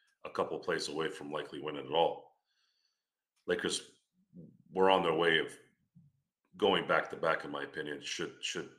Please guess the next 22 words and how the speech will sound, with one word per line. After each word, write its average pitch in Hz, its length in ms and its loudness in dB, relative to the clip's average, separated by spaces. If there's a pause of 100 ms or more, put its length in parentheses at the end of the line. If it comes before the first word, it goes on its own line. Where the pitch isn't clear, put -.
(100)
A 80 100 -10
D 80 140 -10
have 76 120 -8
stayed - 360 -8
healthy. 92 320 0 (840)
I 76 100 -2
know, 76 300 -6 (640)
Gerald, 80 340 0
you've 76 200 -10
said - 240 -2 (240)
things 78 240 -6
about 76 260 -2
Milwaukee 78 420 0
that 76 220 -4
year 78 180 -2
that 76 200 -4
might 76 140 -4
have 73 120 -8 (720)
been, 85 240 0
s-, - 160 -4 (100)
you 90 80 -4
know, 76 80 -4